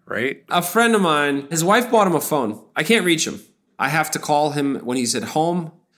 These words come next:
Speaker 2: I think it's his wife's phone. She
Speaker 1: Yeah.
Speaker 2: bought him an iPhone.
Speaker 1: Yeah.
Speaker 2: And he's like, "I, this is gonna ruin me."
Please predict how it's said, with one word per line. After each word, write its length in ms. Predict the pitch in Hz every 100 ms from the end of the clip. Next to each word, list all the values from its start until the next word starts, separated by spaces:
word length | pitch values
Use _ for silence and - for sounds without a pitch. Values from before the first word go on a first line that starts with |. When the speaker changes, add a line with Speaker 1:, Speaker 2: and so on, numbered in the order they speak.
| _
Speaker 2:
I 80 | 120
think 260 | - 233 226
it's 120 | -
his 120 | 110
wife's 280 | 110 104 110
phone. 260 | - 65 - -
She 140 | - 226
Speaker 1:
Yeah. 80 | 208
Speaker 2:
bought 180 | 233
him 80 | 220
an 60 | 139
iPhone. 460 | 120 131 - 82 113 _ _ _ _ -
Speaker 1:
Yeah. 160 | 156 - -
Speaker 2:
And 140 | 143 147
he's 120 | 147
like, 140 | 143
"I, 200 | 98 -
this 220 | 160 170
is 120 | 175 156
gonna 160 | 147
ruin 320 | 131 120 101
me." 220 | 90 65